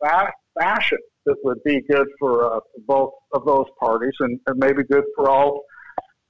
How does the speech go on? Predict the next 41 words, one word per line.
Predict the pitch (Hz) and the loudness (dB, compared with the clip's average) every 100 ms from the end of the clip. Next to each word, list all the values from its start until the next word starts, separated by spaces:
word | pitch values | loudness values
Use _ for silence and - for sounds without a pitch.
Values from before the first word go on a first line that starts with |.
| _ _ _ | _ _ _
for | 143 | 2
all | 147 165 165 | 4 4 2
parties, | 180 196 214 - - | 2 2 2 -2 -6
for | 139 | 0
the | 139 | 2
everyday | 143 147 151 151 151 | 2 2 2 2 2
golfer. | 143 156 185 - - - | 2 2 0 -6 -18 -6
Could | 135 | -4
it | 135 147 | -4 -2
mean, | 156 151 143 - _ _ _ _ _ _ _ _ _ _ - | -2 0 -2 -6 _ _ _ _ _ _ _ _ _ _ -4
I | |
don't | 262 - | -2 0
know, | |
could | - 151 | 0 0
it | |
mean, | 165 180 165 - | 0 0 -2 -4
could | 156 | -2
it | 151 147 | -2 -2
mean | 170 170 | 0 2
a | 151 135 - | 2 2 -2
more | 156 175 185 - - | 0 2 0 -4 -4
corporate | 220 208 - - - - | 0 0 -2 -8 -12 -6
sponsorship | 147 156 - 123 - 143 110 - _ - - - _ _ - | 0 0 -2 -4 -2 -2 -4 -8 _ -20 -20 -20 _ _ -2
behind | 139 139 156 156 | 0 2 2 2
the | 143 | 2
U | 139 135 | 4 4
S | 131 - - | 2 -2 -4
G | 131 | 0
A | 135 156 | 2 2
and, | 143 120 117 113 - | 2 -2 -6 -8 -6
and | 123 | -2
its | 127 - - | -2 -4 -6
championship? | - 151 160 - 117 110 - 110 - _ | -4 -2 -2 -2 -8 -6 -4 -4 -6 _
Could | 120 | -6
there | 127 | -4
be | 123 135 - 156 | -4 -4 -4 -4
something | 147 139 131 | -2 -2 -2
more | 135 127 | 0 -2
grand, | 107 120 135 147 127 107 - _ | -2 -2 0 0 -2 -6 -20 _
you | 131 | -4
know, | 120 117 | -2 -2